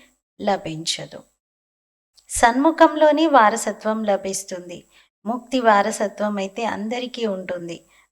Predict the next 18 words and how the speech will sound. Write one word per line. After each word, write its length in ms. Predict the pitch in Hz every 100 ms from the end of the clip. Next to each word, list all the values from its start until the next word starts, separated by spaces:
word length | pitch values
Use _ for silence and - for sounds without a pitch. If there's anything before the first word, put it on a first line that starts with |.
| _ 190
అందరూ 480 | 196 254 302 330
తిరిగి 420 | 320 277 254 240 247
వెళ్ళిపోవాలి. 840 | 214 208 208 196 190 180 180 - _ _ _
స్వర్గ 380 | - 175 175 214
వారసత్వం 840 | 233 240 247 - 214 - 202 269 302
అందరికీ 640 | 202 196 220 226 262 254 -
చదువు 400 | 220 190 254 294
ద్వారా 440 | 294 220 196 196 214
లభిస్తుంది. 880 | 196 185 180 - - 175 175 - _ _ _ _ _
తర్వాత 340 | 196 202 240 247
ఎవరెంత 480 | 202 214 247 254 254
చదువుకుంటే 760 | 254 247 254 254 254 254 277
అంత 340 | 277 233 226 311 - - _ _ _ -
బాబా 300 | 220 214 226
సన్ముఖంలో 1000 | 220 196 196 208 202 190 190 233 370 - - _
చదివిస్తారు. 1040 | _ - 190 196 190 190 - - 165 - _ _ _ _ _ -
ఎవరు 360 | 196 202 285 320
చదివిస్తున్నారు, 1400 | - 262 240 247 262 - - 233 226 208 208 208 214